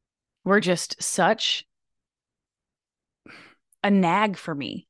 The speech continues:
because it was, it was undone. It was just, it was always messy. I always had to clean it. There's this stack of boxes <laughs> of papers that I probably should have just shredded or recycled right off the bat, but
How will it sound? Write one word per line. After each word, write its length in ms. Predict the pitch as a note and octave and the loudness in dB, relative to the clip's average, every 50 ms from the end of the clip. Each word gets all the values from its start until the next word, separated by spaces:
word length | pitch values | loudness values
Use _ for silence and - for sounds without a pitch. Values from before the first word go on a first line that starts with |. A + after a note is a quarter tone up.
| _ _ _ - | _ _ _ -2
because 300 | G#3 - G#3 G#3 F#3 G3 | 0 2 2 2 4 4
it 120 | F#3+ - | 4 4
was, 300 | F3 F#3 F#3 F3+ F3 E3 | 4 4 4 4 4 2
it 100 | - - | -2 -4
was 160 | D#3 E3+ E3 - | -4 -4 -4 -2
undone. 560 | - F3 F3+ F3 E3+ D#3+ F3 D3+ C#3+ C#3+ C#3+ | -2 0 0 0 0 0 0 0 0 -2 -2
It 60 | C#3 C#3+ | -4 -4
was 120 | E3+ E3+ | -4 -4
just, 180 | E3 D#3+ D#3 - | -4 -6 -6 -6
it 100 | D#3+ D#3+ | -6 -6
was 160 | D#3+ D#3+ - | -6 -6 -4
always 500 | - F3 F3+ F3 F3+ G#3 A3 A#3+ G#3+ F#3+ | -2 0 2 2 4 6 6 6 4 2
messy. 600 | F#3+ F3 E3+ - - G3+ G3 F#3 F#3 F3+ E3+ - - - - - - - | 0 -2 -2 -2 -2 0 2 2 2 2 0 -2 -6 -16 -20 -20 -12 -8
I 100 | - - | -8 -6
always 340 | - E3+ F#3 G3 G3+ G#3 - | -2 0 2 4 4 4 2
had 160 | A3 G#3 G3+ | 0 -2 -2
to 80 | A3 | -2
clean 340 | G#3+ - - G3+ F#3 F#3 F#3 | -2 -2 0 2 2 4 4
it. 360 | F#3 F#3 F3+ F3+ F3+ F3 - - - - - _ - | 4 4 4 4 2 2 0 -4 -12 -20 -18 _ -6
There's 160 | E3+ F3 D#3+ | -6 -6 -4
this 160 | - F3 D#3+ | -6 -8 -8
stack 500 | - - - - G3 F3 F3+ G3+ G#3 - | -6 -8 -4 0 2 4 4 4 2 2
of 220 | G#3 F#3 E3+ E3 - - - | 2 0 0 -2 -8 -18 -20
boxes 840 | - - - - F3 G3 A3+ - - - - D#3 D3 D#3+ F3 - - - | -20 -8 -2 2 4 4 2 2 -2 -4 -2 -2 -2 -2 -4 -6 -8 -6
<laughs> 40 | - | -4
of 200 | F#3 - - - | -4 -4 -6 -6
papers 600 | - - A3 A#3 A3+ G#3 F#3+ E3+ F3 G3+ - - | 0 2 2 4 4 4 4 4 4 2 0 0
that 160 | G#3+ F#3+ D#3+ | 2 2 2
I 100 | E3+ F3+ | 2 0
probably 460 | - - G#3 G#3+ B3 C#4+ C#4 B3 A3 | -2 -2 0 0 0 0 0 -2 -2
should 180 | A3 - - G#3+ | -2 -2 -2 -4
have 120 | G#3 F#3+ | -4 -2
just 280 | F3 F#3+ F#3+ - - - - - - - - - | -2 -4 -6 -8 -10 -20 -20 -20 -20 -20 -16 -8
shredded 640 | - - - G#3 G#3 G#3 A3+ G#3+ F3+ E3+ E3+ F3 - | -4 -2 2 4 4 4 6 6 4 4 2 2 0
or 440 | - F#3+ F#3 F3+ F3 F3 E3+ - - | 2 2 4 4 4 2 2 0 -2
recycled 640 | F3 F3+ - - F#3+ F#3+ G3+ - - F#3 F3+ - - | -2 -4 -4 -2 0 0 0 0 0 -2 -2 -2 -4
right 280 | - D3+ E3 F3 G#3+ A#3 | -6 -2 0 2 4 4
off 220 | A3 G3+ G3 - | 4 4 2 0
the 80 | - E3 | -6 -6
bat, 440 | D3+ G3 G3+ E3 D3 D#3+ - - - | -2 2 2 4 4 2 0 -2 -4
but 180 | - F3 - | -6 -8 -8